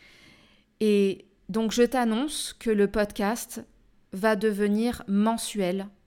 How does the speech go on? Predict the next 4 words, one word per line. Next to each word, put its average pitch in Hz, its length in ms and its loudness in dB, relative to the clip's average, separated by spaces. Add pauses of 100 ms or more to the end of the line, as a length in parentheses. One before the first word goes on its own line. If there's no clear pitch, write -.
(920)
pour 247 220 4
une 254 100 6
durée 233 400 2
indéterminée 214 840 0